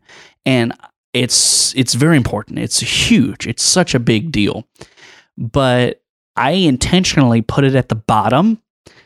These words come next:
because, um, you know, the, this idea of leadership being something that is, um, be-, something that is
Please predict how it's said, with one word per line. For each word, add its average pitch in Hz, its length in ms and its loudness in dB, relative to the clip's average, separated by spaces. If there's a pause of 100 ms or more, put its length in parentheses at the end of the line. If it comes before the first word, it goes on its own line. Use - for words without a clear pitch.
(440)
because, 143 1120 0 (680)
um, 113 720 0 (540)
you 131 120 2
know, 113 360 0 (380)
the, 131 300 2
this 139 300 0
idea 131 300 0
of 123 200 -2
leadership 127 1300 2 (680)
being 131 340 4
something 123 640 0
that 110 540 0
is, 107 680 2 (420)
um, - 380 -6 (180)
be-, 156 200 0 (280)
something 139 420 -2
that 113 260 0
is 107 520 0